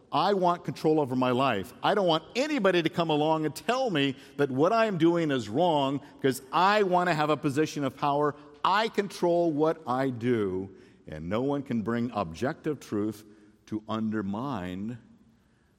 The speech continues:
the power to control my own life. So we all live in this sort of this individualistic society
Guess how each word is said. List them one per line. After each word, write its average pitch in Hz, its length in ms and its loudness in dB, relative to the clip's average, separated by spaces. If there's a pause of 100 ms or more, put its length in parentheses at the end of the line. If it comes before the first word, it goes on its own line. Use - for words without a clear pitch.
(200)
the 98 80 -10
power 107 600 -4 (300)
to - 80 -16
control 92 340 -12
my 87 160 -8
own 85 160 -10
life. 69 240 -14 (1040)
So 80 200 -12
we 95 220 -2
all 95 240 -2
live 98 180 -4
in 92 100 -6
this 87 120 -8
sort 98 180 -6
of 87 60 -6
this 85 120 -10
individualistic 98 920 -6
society 90 680 -12